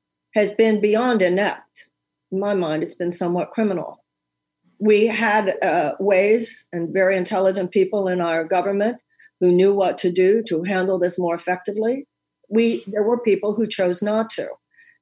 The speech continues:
And then even once bailout started, uh,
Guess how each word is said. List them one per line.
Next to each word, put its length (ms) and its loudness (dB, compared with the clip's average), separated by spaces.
And 180 2
then 180 4
even 340 2
once 340 -2
bailout 480 2
started, 680 -2
uh, 380 -2